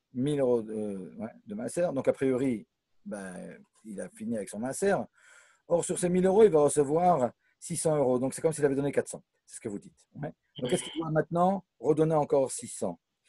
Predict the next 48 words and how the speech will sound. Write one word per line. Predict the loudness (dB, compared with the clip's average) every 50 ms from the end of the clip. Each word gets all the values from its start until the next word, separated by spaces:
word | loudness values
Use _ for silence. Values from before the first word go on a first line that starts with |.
| _ _ _ 0
La | 2
réponse, | 4 4 2 2 0 2 2
elle | 2 2
est | 2
que | 0 0
non. | 0 0 -4 -8 _ _ _ _ _ _ _ _
Parce | -12 -6
qu'elle | -4 -4 -2
s'appelle | -2 -4 -4 -4 -6 -2
Tovat | 0 2 2 4 2
Hana'a. | 2 0 0 0 -2 -4 -6 -6 -8 _
On | -10 -10 -8
peut | -4 0 2
aussi | 2 4 4 2 2 0 0 2 4 4
avoir | 4 4 2 0 2 0
un | 0 -2
profit | -6 -8 -6 -6 -6 -6 -8 -8
du | -6 -4 -2
maaser | -2 -2 -2 -4 -6 -6
qu'on | -6 -6 -6
a | -4
donné. | -4 -2 -2 0 -2 -2 -4 -8 _ _ _ _ _ _ _ -6
Ouais. | -6 -6 -6 -8 -10 _ _ -20 -20 -20 _ -8
Le | -6 -6
principal, | -2 0 0 0 0 2 4 4 4 4
c'est | 4 -2 -2
que | 0
les | -2 2
pauvres, | 6 6 6 6 4
ils | 0 0
ont | 2
quand | 2 2 2
même | 2 0
reçu | -2 -2 -4 -4 -8
six | -10 -10 -10
cents. | -8 -8 -8 -8 -10 _ _ _ _ _ _ _ _ _ _ _ _ _ _ _ _
Et | 0 4
ils | 4 6
ont | 8 8
re-, | 6 8
ils | 6 6
reço-, | 6 6 4 2 2
ils | 4 4
ont |
reçu | 4 4 6 4
leurs | 4 4
mille. | 4 2 0 0 -2 -8 -12 _ _ _ _ _ _
Ouais. | -8 -8 -8